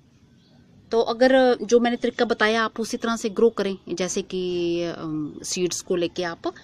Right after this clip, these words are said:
चौबीस घंटे भिगो के फिर धूप में आप एक दिन धूप लगवानी है अच्छे से, फिर ग्रो करनी है।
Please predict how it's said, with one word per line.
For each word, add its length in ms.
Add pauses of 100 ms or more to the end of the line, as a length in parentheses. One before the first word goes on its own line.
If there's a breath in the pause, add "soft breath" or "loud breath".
(260 loud breath)
चौबीस 300
घंटे 220
भिगो 220
के 140
फिर 220
धूप 280
में 120
आप 140 (260)
एक 160
दिन 200
धूप 240
लगवानी 420
है 60
अच्छे 160
से, 120
फिर 140
ग्रो 220
करनी 320
है। 100